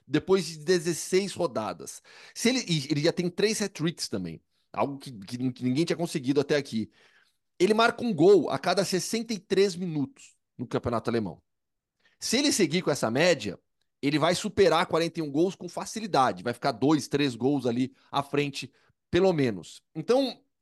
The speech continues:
mesmo em um time que não convence, como é o caso do Bayern,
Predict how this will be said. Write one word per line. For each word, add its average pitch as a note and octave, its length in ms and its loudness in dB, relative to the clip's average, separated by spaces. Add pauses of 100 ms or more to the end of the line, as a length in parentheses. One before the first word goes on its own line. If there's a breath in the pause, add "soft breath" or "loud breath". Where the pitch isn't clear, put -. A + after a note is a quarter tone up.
(100)
mesmo B3 480 0
em B3+ 120 2
um A3+ 80 -2
time A#2 580 -6
que C3+ 340 -4 (160)
não F3 300 2
convence, D#3 640 0 (300 soft breath)
como A2 180 -2
é C#3+ 60 4
o E3 80 2
caso C3 320 -2
do A#2+ 80 -4
Bayern, G#2 480 -4